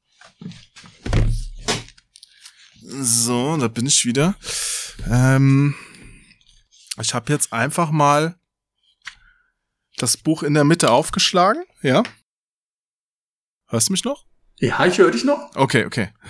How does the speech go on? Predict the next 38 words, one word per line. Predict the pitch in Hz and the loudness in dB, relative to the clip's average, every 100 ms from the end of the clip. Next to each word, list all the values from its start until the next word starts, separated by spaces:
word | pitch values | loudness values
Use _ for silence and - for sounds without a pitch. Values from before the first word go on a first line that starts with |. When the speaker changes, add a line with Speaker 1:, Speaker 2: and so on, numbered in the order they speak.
| - - - - | -18 -18 -10 -4
Speaker 1:
Ich | - | 0
dachte | 104 - | 0 -2
gerade, | - 104 107 | -4 -4 -2
weil | 104 | -2
du | 104 | 0
nichts | 104 - 120 | 0 0 0
mehr | 107 | 2
sagst, | 104 110 - - | 2 2 0 -2
du | 120 - | -4 0
Speaker 2:
Ich | - | 0
Speaker 1:
bist | 165 | 4
Speaker 2:
lausche | 156 240 - | 4 4 4
Speaker 1:
schon | 254 | 2
Speaker 2:
gespannt. | 240 - 151 165 147 131 - - - _ _ | 0 0 0 2 0 -2 -4 -10 -20 _ _
Speaker 1:
Und | - 135 143 151 - | 2 4 4 2 0
ich | 147 135 - | 2 2 4
weiß | 135 180 202 156 | 4 4 4 4
nicht, | 170 226 - | 4 4 2
was | 175 160 | 2 2
uns | 156 160 | 0 -2
erwartet. | 151 120 110 135 165 160 | 0 0 2 2 0 -4
Es | 127 127 | -2 -2
ist | 139 - - - | 0 -2 -2 -8
wie | 127 135 170 | -10 -6 -2
die | 156 | 0
letzten | 135 143 - 135 | 2 2 0 2
Male | 131 131 | 2 2
immer | - 127 147 131 | 0 2 2 4
aus | 117 123 | 2 2
dem | 120 | 0
Fünf-Minuten-Märchenbuch | 110 147 - 127 123 214 240 160 147 151 151 147 151 151 | -2 -4 -2 0 2 2 0 -2 0 0 -2 -2 -2 -4
von | 135 123 | -2 -4
Michaela | 123 120 107 110 | -2 -2 0 -2
Brinkmeier | 92 - 110 113 156 180 208 | -4 -2 0 0 0 2 2
und | 156 139 | 2 0
das | 120 - - - | 0 0 -2 -2
Märchen | 117 143 - 135 | 0 0 0 0
heißt | 120 139 - | 0 0 -4